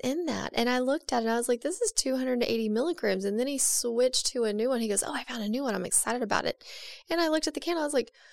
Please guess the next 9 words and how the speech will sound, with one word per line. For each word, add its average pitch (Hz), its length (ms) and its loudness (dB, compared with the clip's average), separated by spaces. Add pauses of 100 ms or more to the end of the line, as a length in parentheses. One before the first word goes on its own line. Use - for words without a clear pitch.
(200)
"Dude, 226 480 6 (480)
this 381 220 6
is 320 180 4
over 254 320 6
three 262 300 2
hundred 254 240 4
milligrams 220 480 4
of 190 100 0
caffeine 226 640 2